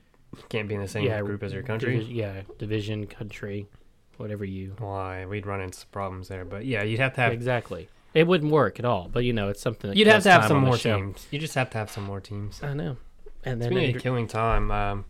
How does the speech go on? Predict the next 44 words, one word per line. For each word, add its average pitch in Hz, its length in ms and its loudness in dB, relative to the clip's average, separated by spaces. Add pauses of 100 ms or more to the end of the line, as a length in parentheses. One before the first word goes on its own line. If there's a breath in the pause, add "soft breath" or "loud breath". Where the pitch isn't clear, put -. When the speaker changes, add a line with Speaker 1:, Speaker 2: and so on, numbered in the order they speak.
(140)
Speaker 1:
this 143 140 -2
is 95 160 -6
completely 120 520 -2
off 104 140 2
topic, 107 380 0
and 101 120 -2
if 98 120 -8
you're 107 100 -2
watching, 120 400 2
you'll 95 160 -4
understand 98 420 -6
why 95 80 -8
I'm 95 100 -12
saying 95 220 -12
this, 95 140 -14
but 101 300 -12 (400 loud breath)
I, 117 160 4
uh, 120 260 2
got 139 220 0
this 117 200 -2
Smart 117 380 -2
Water 131 240 2
today, 147 320 -2 (1120 soft breath)
and 107 120 -2
it's 104 100 -6
flavored. 127 600 -2 (680)
Speaker 2:
I 120 180 -6
didn't 123 160 -2
know 123 100 -2
they 127 140 -2
do 135 120 2
that 147 180 -6
now. 98 240 -10 (440 loud breath)
Speaker 1:
Did 120 180 -2
not 123 180 0
either. 107 360 0 (140)
Um, 104 560 -4
Speaker 2:
Do 139 60 -8
you 147 80 -4
remember, 180 180 -2
like, 151 240 -4 (460)
Propel 120 560 -4
Fitness - 500 -10
Water? 123 340 -6